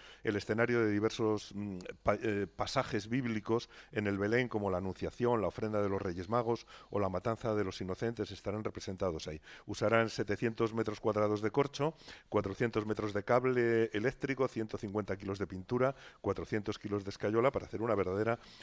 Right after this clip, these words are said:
obra de arte. Han calculado que supone más de dos mil horas de trabajo, con lo que, mm, esperan superar los veinte mil visitantes que tuvieron el año pasado. Y otro Belén maravilloso es el que se puede visitar en Alhama,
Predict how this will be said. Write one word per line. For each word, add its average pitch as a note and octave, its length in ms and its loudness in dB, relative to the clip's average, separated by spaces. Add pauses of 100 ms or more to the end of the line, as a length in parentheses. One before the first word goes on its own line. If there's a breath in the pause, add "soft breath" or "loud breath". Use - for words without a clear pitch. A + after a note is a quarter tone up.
obra A2+ 280 4
de A2 100 4
arte. F#2 220 0
Han G2+ 180 -2 (160)
calculado A2 500 4
que - 80 -8
supone G#2+ 400 -2
más G#2+ 200 0
de G#2+ 100 0
dos F2+ 180 -4
mil G#2+ 180 -2
horas G2 220 0
de G2+ 100 -8
trabajo, A2+ 460 0 (280 loud breath)
con G#2 140 2
lo G2 100 0
que, G2 240 0
mm, F2+ 160 -6 (100)
esperan D3 400 2
superar C3+ 360 0
los C3+ 140 2
veinte A2 300 0
mil D3+ 180 0
visitantes C3 640 0 (240 loud breath)
que G#2 100 0
tuvieron A#2+ 420 2
el A2 80 6
año G#2 180 2
pasado. D#2+ 360 -6 (220 loud breath)
Y B2+ 220 0
otro E3+ 240 4
Belén D3+ 240 4
maravilloso B2 560 2
es C3+ 100 -2
el B2+ 80 0
que B2 100 -2
se A#2+ 100 -2
puede B2+ 200 4
visitar A#2+ 360 2
en G#2+ 140 2
Alhama, A#2+ 400 2